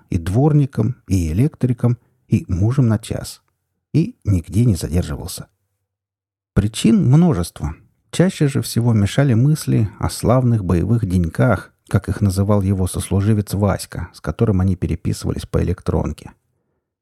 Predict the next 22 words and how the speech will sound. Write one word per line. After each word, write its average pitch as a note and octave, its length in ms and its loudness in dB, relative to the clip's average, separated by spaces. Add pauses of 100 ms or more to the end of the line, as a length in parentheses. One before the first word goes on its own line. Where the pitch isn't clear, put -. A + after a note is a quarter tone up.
(160)
И - 80 -2
вроде D#3 340 2
тянуло E3 560 2
обратно, - 600 -2 (160)
в F2 120 -6
войска, - 600 -2 (260)
служить, A#2 640 0 (120)
защищать, - 840 -4 (140)
бороться G2+ 500 0
и G2 100 0
искать. - 540 -6 (560)
Но C#3 320 0 (520)
он B2 200 4
знал, E2 480 -2 (460)
вернувшись, D3+ 800 0 (220)
отыщет - 840 -2
ту F3 180 2
же C#3+ 100 0
скуку, C#3 540 -2
что - 240 -2
и G2+ 100 0
везде. F2 520 -6